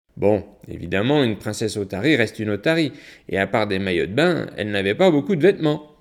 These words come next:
Tu imagines une princesse otarie avec une belle robe en soie rouge, toute mouillée, ça ferait bizarre. Elle farfouilla durant des heures, puis alla manger un peu avant d'aller se coucher, après s'être brossé les dents, évidemment. Le lendemain matin, elle attendit avec impatience, ne tenant plus en place,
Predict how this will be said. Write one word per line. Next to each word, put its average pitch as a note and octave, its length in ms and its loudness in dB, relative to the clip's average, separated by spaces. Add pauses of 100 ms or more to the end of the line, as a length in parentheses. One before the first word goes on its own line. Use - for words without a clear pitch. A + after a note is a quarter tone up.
(300)
Tu - 120 -6
imagines C#3+ 420 2
une F3 160 2
princesse D#3+ 380 -2
otarie D#3+ 280 0
avec D3+ 240 0
une C#3+ 160 -2
belle D#3+ 160 4
robe D3+ 240 2
en D3+ 80 0
soie D3+ 220 -2
rouge, F#3 320 2 (320)
toute - 200 -8
mouillée, D#3 500 4
ça - 140 -8
ferait - 200 -14
bizarre. D#3+ 420 2 (720)
Elle F2 100 -6
farfouilla G#2+ 520 -4
durant D3 320 0
des F#2 240 -4
heures, G#2 180 -4 (340)
puis B3 160 4
alla E3+ 200 10
manger B2+ 340 2
un G2+ 160 2
peu A#2 200 0
avant G2+ 200 0
d'aller F#2+ 240 0
se A#2 100 -8
coucher, F#2+ 400 -10 (220)
après - 240 -2
s'être G2 340 -8
brossé F2 380 -6
les F2+ 100 -6
dents, C#3+ 400 0
évidemment. F#2+ 480 -4 (880)
Le G2 160 0
lendemain F#3 300 2
matin, B2+ 340 0
elle C3+ 80 0
attendit B2+ 400 -4
avec G2 260 -4
impatience, G2 600 -8
ne F2+ 80 -12
tenant F2 300 -12
plus C#3 260 -6
en G2 80 -2
place, G#2 400 -8